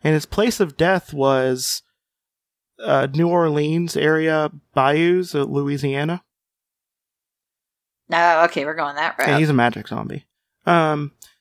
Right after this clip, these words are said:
Speaker 1: he's divorced. His known relatives is Donna Garth Mason, his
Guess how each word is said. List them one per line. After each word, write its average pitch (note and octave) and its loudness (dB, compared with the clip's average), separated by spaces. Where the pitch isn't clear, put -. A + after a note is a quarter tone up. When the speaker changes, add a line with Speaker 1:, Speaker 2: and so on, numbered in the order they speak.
Speaker 1:
he's G3+ 0
divorced. F3 2
His E3+ 2
known F3 4
relatives E3 2
is D3 -2
Donna D3 2
Garth B2+ 0
Mason, C#3 -4
his C3 -12